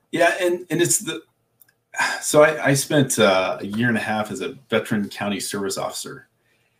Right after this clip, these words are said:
And the big thing there was, it was right at the tail end. I was just burying World War Two vets and Korean vets every week. I went to a funeral.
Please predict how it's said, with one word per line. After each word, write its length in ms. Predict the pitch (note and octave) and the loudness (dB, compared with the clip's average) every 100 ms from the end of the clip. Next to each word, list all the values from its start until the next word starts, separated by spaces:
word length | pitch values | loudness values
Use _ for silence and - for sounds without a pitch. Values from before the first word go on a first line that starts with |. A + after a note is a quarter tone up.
| _ _ | _ _
And 380 | G#2+ G#2 G2 G2+ - | 2 4 2 -2 0
the 80 | C3+ | 6
big 180 | F#3 F#3 | 8 8
thing 120 | C3 | 8
there 240 | C#3+ C3+ | 8 8
was, 420 | A2 G2+ G2 - - _ _ _ | 8 4 2 -6 -12 _ _ _
it 80 | - | -4
was 220 | A#2+ A2 | -2 -2
right 160 | A2 B2 | 2 4
at 80 | B2+ | 4
the 60 | |
tail 260 | A#2 B2 A2 | 0 0 2
end. 260 | A2 G#2 G#2 | 2 2 -2
I 80 | G2+ | -6
was 160 | F#2+ - | -6 -4
just 180 | A#2+ - | -6 0
burying 320 | A2 A2 G#2 G2 | 2 4 2 0
World 160 | A2 G#2 | 0 0
War 80 | |
Two 160 | G2 G#2+ | 0 -2
vets 360 | G2 F2+ - - | -2 -4 -6 -6
and 240 | G2+ F#2 | -6 -6
Korean 280 | - G2+ G2 | -8 -2 -2
vets 400 | F2+ F2 - - _ | 0 -4 -6 -12 _
every 220 | G#2 G2 | -2 -2
week. 260 | F2 - - | -6 -10 -8
I 60 | |
went 120 | G2 F2+ | -10 -6
to 80 | - | -8
a 40 | |
funeral. 380 | - E2 - | -8 -12 -12